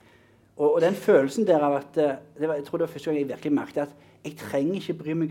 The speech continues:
om hva alle andre syns om meg. La de sitte der og være sure, eller tro at jeg er, eh, øn-, ønsker masse, eller hva de er. Jeg trenger ikke bry meg. Jeg vet selv hva jeg står for. Og, og så lenge jeg hadde tryggheten selv, som jeg hadde tatt med meg,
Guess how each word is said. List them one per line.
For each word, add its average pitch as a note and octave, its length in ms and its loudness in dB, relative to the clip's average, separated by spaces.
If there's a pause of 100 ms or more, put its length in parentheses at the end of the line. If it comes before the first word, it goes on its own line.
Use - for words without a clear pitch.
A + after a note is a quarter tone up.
om C#3 80 0
hva D3+ 140 -6 (180)
alle A#2 200 -4
andre C3 260 -2 (180)
syns - 640 -6 (240)
om D#3 160 -2
meg. F#3 300 -4 (420)
La E3 80 4
de G#3 160 4
sitte A2+ 240 -6
der A#2 160 -10
og A#2 140 -6
være A#2 260 -12
sure, A#2+ 640 -4
eller B2 220 0
tro - 240 -6
at C3 160 -4
jeg A#2+ 320 -8
er, B2 140 -8 (500)
eh, - 380 -20 (380)
øn-, B2 180 -6 (180)
ønsker A#2+ 240 -6
masse, B2+ 320 -4
eller C3 80 -2
hva C3 240 -4
de B2 80 -6
er. B2+ 120 -8
Jeg D#3+ 200 -2
trenger D#3+ 220 -4
ikke E3 160 -16
bry F#3 180 -4
meg. B2 280 -6
Jeg E3 180 0 (100)
vet D#3+ 160 -6
selv E3 380 0 (320)
hva - 100 -4
jeg C#3+ 160 -2
står D#3 240 -4
for. B3+ 220 -10 (420)
Og, D#3 280 2
og F3 100 2
så F3 100 2
lenge F3 160 0
jeg F#3+ 240 4
hadde F3 240 -2
tryggheten F3+ 420 -4
selv, F#3 300 -4
som D3 160 0
jeg C#3+ 80 4
hadde C3+ 160 -2
tatt - 240 -10
med F3 160 -2
meg, B2 160 -4